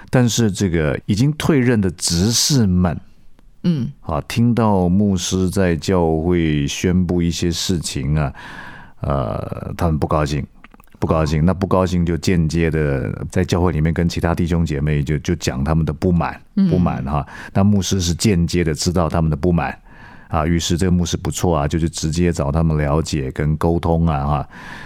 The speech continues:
Speaker 1: 那这几位已经退休退任的执事们，当然都很资深了，就跟牧师讲说：“奇怪欸，你在教会里面宣布这些事情，怎么没有来先跟我们商量？”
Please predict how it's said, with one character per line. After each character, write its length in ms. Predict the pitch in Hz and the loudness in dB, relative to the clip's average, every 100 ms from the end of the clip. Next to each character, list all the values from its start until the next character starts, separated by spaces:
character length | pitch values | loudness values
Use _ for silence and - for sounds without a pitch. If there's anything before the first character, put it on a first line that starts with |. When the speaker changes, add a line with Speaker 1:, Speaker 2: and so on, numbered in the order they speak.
| - - | -18 -8
Speaker 1:
那 720 | 95 87 82 78 76 69 62 - - - | -2 2 2 2 0 0 -2 -4 -8 -4
这 100 | - - | -4 -2
几 320 | - 90 69 | -4 -2 -2
位 440 | 78 104 95 73 - - - | 0 2 2 -2 -6 -16 -8
已 180 | 92 | -4
经 380 | 78 - 92 92 90 | -2 0 2 2 0
退 280 | - 123 90 | -2 0 0
休 280 | - 95 | 0 0
退 340 | 92 - 156 104 | 0 0 2 2
任 340 | 95 104 85 | 4 4 2
的 220 | 76 76 67 | 0 -2 -4
执 280 | - - 73 | -6 -4 0
事 340 | 90 - 113 95 | 0 0 2 2
们， 300 | 82 - - - - - | 2 -2 -8 -18 -20 -4
当 100 | 92 | 0
然 80 | 80 | 0
都 120 | 85 | 0
很 120 | 73 | 0
资 200 | 67 82 | -2 -2
深 240 | 73 78 76 | -2 0 0
了， 120 | 71 - - - - - - - | -2 -10 -20 -20 -20 -20 -20 -8
就 120 | - | -2
跟 100 | 92 | 2
牧 180 | 92 90 | 2 2
师 160 | - 85 | 0 0
讲 280 | 82 65 | 0 -2
说 120 | 67 90 | -2 -2
：“奇 200 | - 160 | 0 0
怪 360 | 170 220 180 110 | 2 2 2 0
欸， 280 | 82 73 - - - - - | -2 -6 -8 -20 -20 -20 -2
你 100 | 151 | 2
在 180 | 196 196 | 2 2
教 280 | 214 196 | 2 2
会 160 | 185 190 | 4 4
里 120 | 135 | 4
面 160 | 151 170 | 2 2
宣 360 | 147 175 175 | 2 2 4
布 180 | 180 170 | 4 2
这 160 | 139 151 | 4 2
些 180 | 151 156 | 2 2
事 220 | - 127 | 0 2
情， 180 | 101 120 | 2 2
怎 140 | 117 | 2
么 100 | 139 | 2
没 180 | 156 165 | 4 4
有 180 | 131 95 | 4 4
来 200 | 95 120 | 4 2
先 720 | - - - 160 160 165 151 | 0 0 4 4 4 2 2
跟 300 | 156 151 156 | 2 4 4
我 320 | 139 92 78 | 4 2 2
们 260 | 71 76 98 | 0 2 2
商 560 | - - 117 117 120 | 2 2 2 2 2
量？” 540 | 92 82 62 62 208 | 2 0 -2 -2 0